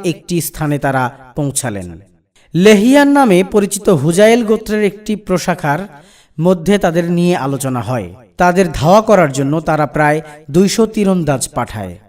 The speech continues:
এরা তাদের চিহ্ন দেখে চলতে থাকে। সাহাবীরা যেখানে বসে মদিনা থেকে সঙ্গে নিয়ে আসা খেজুর খেয়েছিলেন, তারা সে জায়গাটির সন্ধান পেয়ে গেল।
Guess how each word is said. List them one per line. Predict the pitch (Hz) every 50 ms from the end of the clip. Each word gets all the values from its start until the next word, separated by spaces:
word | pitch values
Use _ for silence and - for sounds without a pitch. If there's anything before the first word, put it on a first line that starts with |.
| _ _ _ _ _
এরা | - 190 226 240 247
তাদের | 240 247 196 170 160 175 196 196
চিহ্ন | - 220 220 214 214 180 190 226 233
দেখে | 196 220 202 214 - 220 208 208 208 208 - - 208
চলতে | - 180 170 160 143 160 143
থাকে। | - 104 101 - - 90 87 82 - _ _ _ _ _ _ _ _ _
সাহাবীরা | - - - 170 151 151 143 139 143 135 143 175 226 233 - - - - - 147
যেখানে | 143 190 185 - 226 226 214
বসে | 175 185 180 - 190
মদিনা | 170 165 165 160 180 196 214 226
থেকে | 220 214 196 - 208
সঙ্গে | 180 - 180 175 175 175 180
নিয়ে | 180 175 170 165
আসা | 160 151 - - 151
খেজুর | - - - - 160 160 196 202 196
খেয়েছিলেন, | - - 143 135 131 - 131 120 127 147 208 262 - - - - - - - - - - _
তারা | - 196 190 208 190
সে | - - 196 170
জায়গাটির | 147 151 143 147 147 175 180 180 190 175
সন্ধান | 139 - - 135 123 120 113 117 143 151 147
পেয়ে | 139 135 107 101
গেল। | 87 95 90 78 78 78